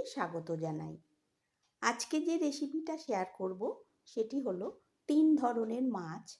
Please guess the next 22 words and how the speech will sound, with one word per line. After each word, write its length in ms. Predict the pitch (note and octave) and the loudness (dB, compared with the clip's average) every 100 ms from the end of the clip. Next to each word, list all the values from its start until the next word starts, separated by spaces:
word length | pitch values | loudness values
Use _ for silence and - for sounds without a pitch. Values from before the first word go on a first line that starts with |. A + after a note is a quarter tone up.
| _ _ - | _ _ -8
যেমন 380 | G#3+ G#3 F#3 A3 G4+ | -2 0 0 -2 0
তেলাপিয়া 540 | B3 F#3+ F3+ - F3+ F#3+ G3 | 0 0 0 -4 -4 -4 -4
মাছ, 180 | A3+ F4+ - G3+ | -6 -8 -10 -8
গুরজালি 480 | F3 E3 G3 A3 C4 G3+ | -8 -6 -4 -2 -2 -2
মাছ 200 | E3+ B3+ - _ _ - | -4 -8 -14 _ _ -8
এবং 240 | F3 F3 F3+ F3+ | -6 -4 -6 -8
ফ্যাসা 320 | - D#3+ G3+ C4+ | -8 -8 -4 -4
মাছের 380 | A3+ - - G4 - _ _ | -2 -4 -6 -6 -6 _ _
একটা 380 | F#3+ F3 _ G3 G3+ G#3 _ - A#3+ | -16 -16 _ -8 -8 -10 _ -4 -2
অসাধারণ 640 | C4 - D4+ D4+ D4 E4 A4 - | -2 -2 -4 -2 -2 -2 -4 -6
সুন্দর 440 | - G3 F#3 F#3 G#4+ - | -6 -4 -2 0 -2 -2
তরকারি। 480 | E3 D#3 - D3 D3 D3 _ _ _ _ _ _ _ | -4 -4 -8 -14 -14 -18 _ _ _ _ _ _ _
তা 80 | B3+ B3+ | -6 -2
চলুন 300 | D4 C#4 D4+ F#4 - _ _ _ - | 2 4 2 0 -4 _ _ _ -4
দেরি 360 | G#3+ G#3 F#3+ B3 | 4 4 4 0
না 60 | C#4+ D4+ | -2 -2
করে 240 | C#4+ D4 D#4+ - _ _ _ | -2 0 -2 -6 _ _ _
শুরু 200 | - C4+ D#4+ D#4+ | -4 -2 0 -2
করি 200 | D#4 F4 - _ _ A3 A3+ | -2 -4 -6 _ _ -4 -4
আজকের 380 | A3+ - E4 F#4 | -4 -2 0 2
রেসিপি 500 | C#4 G#3+ - G#3+ - G4 - - _ _ - B3+ | 2 -2 -6 -6 0 0 -2 -16 _ _ 2 6
মিক্সড 380 | E4 G4+ - | 6 4 -2